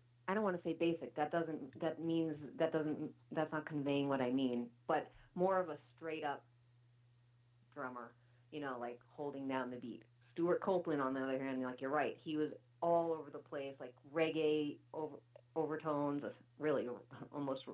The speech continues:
sometimes just straight up reggae. Um, fancy style, just flashy. And I think I, I,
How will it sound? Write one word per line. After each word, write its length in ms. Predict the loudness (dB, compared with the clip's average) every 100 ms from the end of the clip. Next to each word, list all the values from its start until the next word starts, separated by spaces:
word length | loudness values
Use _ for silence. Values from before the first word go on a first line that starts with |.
| -6
sometimes 420 | -2 0 0 -2 -2
just 140 | -4 -6 -8
straight 220 | 2 4
up 120 | 4 2
reggae. 380 | 0 2 -2 -4 -10 _ -20 -12 0
Um, 360 | 2 2 0 -6 _ _ _ _ _ _ _ _ _ -10 -10 -12 -10 -10 -10 -14 -18 -18 2
fancy 520 | 4 4 2 -6 -4 -2
style, 640 | 2 4 4 2 -2 -8 -16 -12
just 140 | -10 -10 -8
flashy. 760 | -2 -2 -2 -6 -6 -6 -10 -14 _ _ _ _ _
And 340 | -2 0 -2 -6 -12 _ _
I 80 | -4
think 340 | 0 0 0 -4 -18 _ _ _ _ _ _ _ 0
I, 240 | 2 2 0
I, 140 | -2